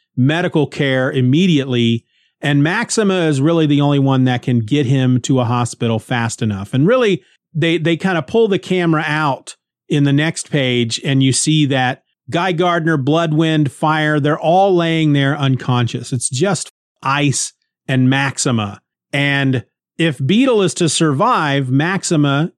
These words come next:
needs to be the one to take him to a hospital. But she is, she, whatever planet she's from, she's a warrior, she's a, she's a soldier, and, you know, she's basically like a, a, a, a friggin' Klingon, you know, that's, that we don't walk away from battle,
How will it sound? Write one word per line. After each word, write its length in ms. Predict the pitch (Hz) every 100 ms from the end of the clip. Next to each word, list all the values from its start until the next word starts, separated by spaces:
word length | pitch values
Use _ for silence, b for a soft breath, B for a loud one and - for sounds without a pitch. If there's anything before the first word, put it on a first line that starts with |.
| -
needs 300 | 139 180 -
to 80 |
be 120 | 147 151
the 120 | 143
one 280 | 123 120 131
to 120 | 139
take 300 | - 120 117
him 340 | 120 110 123 -
to 160 | 139
a 60 | 131
hospital. 500 | 165 214 - 131 117
But 160 | 131
she 240 | 143 226 247
is, 220 | 220 - B B B
she, 240 | - 233 240
whatever 360 | 240 269 247
planet 400 | 175 196 196 190
she's 240 | 156 170 -
from, 380 | 160 151 151
she's 220 | 147 151 113
a 60 |
warrior, 540 | 113 185 190 160 143 143
she's 280 | - 120
a, 80 | 110
she's 320 | - - 135
a 60 | 127
soldier, 580 | - 208 185 139 160 151
and, 200 | 117 107 b b b
you 120 | - 117
know, 140 | 117
she's 220 | 117 135
basically 460 | 131 190 180 180 160
like 260 | 151 147 127
a, 160 | 110 - b b
a, 60 | -
a, 460 | 120 131 127 127 123
a 40 |
friggin' 360 | - 226 180 156
Klingon, 600 | - 226 175 143 123 123
you 80 |
know, 240 | 131 139 147
that's, 300 | 147 139 - b b -
that 100 | 135
we 200 | 135 208
don't 180 | 220 180
walk 260 | 190 165
away 260 | 190 180 170
from 240 | 147 151
battle, 520 | 147 160 151 131 110